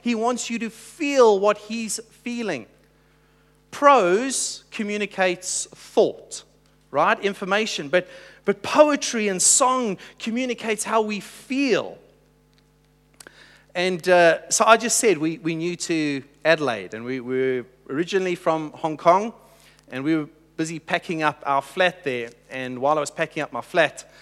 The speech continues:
I found some cards that I'd written to my wife, Irina, when we were courting. And I opened one of the cards,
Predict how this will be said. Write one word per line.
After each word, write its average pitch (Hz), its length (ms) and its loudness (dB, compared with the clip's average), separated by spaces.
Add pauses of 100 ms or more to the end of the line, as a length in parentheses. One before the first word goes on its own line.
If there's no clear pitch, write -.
(200)
I 127 100 -6
found 170 400 -2
some 135 480 -6 (420)
cards 120 760 2
that 135 160 0
I'd 127 220 2
written 147 340 -6
to - 160 -10
my 117 140 -4
wife, 117 600 0 (100)
Irina, 113 440 -8 (120)
when 127 260 -4
we 135 120 -4
were 127 160 -4
courting. 151 580 -2 (840)
And 147 160 0
I 160 100 4
opened 233 280 6
one 214 140 6
of 190 60 0
the 165 80 2
cards, 147 600 4